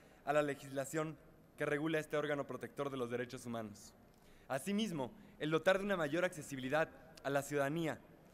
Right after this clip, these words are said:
para presentar sus quejas por vía telefónica en casos urgentes constituye una reforma progresiva que abonará en la promoción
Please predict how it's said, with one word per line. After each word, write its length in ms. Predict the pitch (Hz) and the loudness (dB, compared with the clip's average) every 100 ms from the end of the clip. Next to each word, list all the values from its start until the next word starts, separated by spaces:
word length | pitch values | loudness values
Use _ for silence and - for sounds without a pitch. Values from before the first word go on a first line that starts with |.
| - - | -20 -6
para 180 | 151 151 | 4 4
presentar 400 | 156 151 156 208 | 2 -4 0 0
sus 140 | 202 170 | -2 -2
quejas 280 | 190 165 | 0 0
por 140 | - 131 | -2 -2
vía 180 | 147 156 | 0 0
telefónica 540 | 147 127 170 151 127 | -2 0 0 0 -4
en 60 | 123 | -2
casos 300 | 147 147 131 | -2 -4 -8
urgentes 540 | 120 160 160 220 - - - - | -4 -4 -2 -6 -10 -18 -20 -4
constituye 560 | 180 175 175 - 220 233 | 0 0 -2 -6 -2 0
una 140 | 226 | 2
reforma 540 | 180 151 180 175 180 | 0 0 0 2 0
progresiva 640 | 180 151 135 135 185 160 113 - - - - | 0 0 0 -2 -4 -4 -6 -10 -20 -12 2
que 80 | |
abonará 500 | 170 160 160 160 196 | 4 4 2 2 2
en 120 | 196 160 | 2 0
la 100 | 151 | 0
promoción 640 | 139 131 131 160 165 | -2 -4 -2 -2 -2